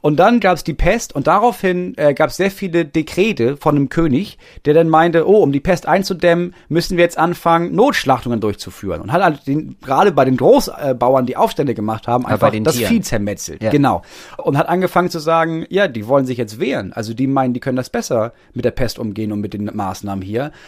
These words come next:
Speaker 1: Hat dann die Höfe weggenommen oder die Ländereien und hat die fremdverwalten lassen. So. Da
Speaker 2: Moritz, ich
Speaker 1: sind
Speaker 2: möchte
Speaker 1: noch einige
Speaker 2: lösen.
Speaker 1: mitgegangen.
Speaker 2: Ich möchte
Speaker 1: Ja, wir
Speaker 2: lösen,
Speaker 1: wissen,
Speaker 2: Moritz.
Speaker 1: aber die Geschichte geht noch weiter.
Speaker 2: Mhm.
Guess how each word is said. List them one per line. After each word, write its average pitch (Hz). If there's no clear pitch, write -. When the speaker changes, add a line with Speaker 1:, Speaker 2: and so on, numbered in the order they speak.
Speaker 1:
Hat 170
dann 180
die 170
Höfe 180
weggenommen 160
oder 131
die 127
Ländereien 123
und 123
hat 143
die 175
fremdverwalten 95
lassen. 82
So. 113
Da 202
Speaker 2:
Moritz, 165
ich -
Speaker 1:
sind -
Speaker 2:
möchte 160
Speaker 1:
noch 185
einige 147
Speaker 2:
lösen. 165
Speaker 1:
mitgegangen. 117
Speaker 2:
Ich -
möchte 220
Speaker 1:
Ja, 320
wir 285
Speaker 2:
lösen, -
Speaker 1:
wissen, 139
Speaker 2:
Moritz. 107
Speaker 1:
aber 262
die 226
Geschichte 240
geht 226
noch 190
weiter. 170
Speaker 2:
Mhm. 107